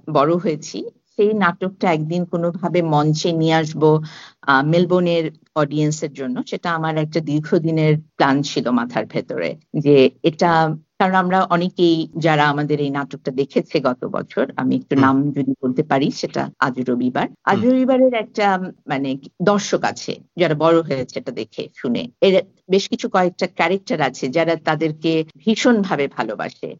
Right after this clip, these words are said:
Speaker 1: তো সেই ক্যারেক্টারগুলোকে পরিচয় করিয়ে দেয়া বৃহত্তর, মানে, মেলবোর্নের সকল রকম বাঙালি দর্শকদের কাছে, এটা আমার কাছে কেন যেন মনে হচ্ছিল যে একটা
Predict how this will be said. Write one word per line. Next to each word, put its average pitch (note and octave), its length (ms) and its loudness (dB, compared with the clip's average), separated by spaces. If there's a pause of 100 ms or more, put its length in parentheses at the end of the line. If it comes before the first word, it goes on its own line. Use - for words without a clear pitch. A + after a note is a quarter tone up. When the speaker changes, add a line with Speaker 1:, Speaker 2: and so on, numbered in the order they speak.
(140)
Speaker 1:
তো G3 100 6
সেই A3 180 -2
ক্যারেক্টারগুলোকে G#3+ 960 0
পরিচয় A3+ 600 2
করিয়ে G#3 360 2
দেয়া E3+ 320 2
বৃহত্তর, E3 640 0 (160)
মানে, C#3 280 2 (100)
মেলবোর্নের E3+ 540 4
সকল F3+ 520 0
রকম F3 400 0
বাঙালি D#3 460 2 (440)
দর্শকদের D#3 640 0
কাছে, D3 460 -4
এটা F#3+ 240 0
আমার F3+ 180 2
কাছে - 280 -4
কেন D3+ 260 0
যেন D3+ 240 0
মনে C#3+ 240 -2
হচ্ছিল D3+ 440 -2
যে B2 100 -2
একটা C#3 360 0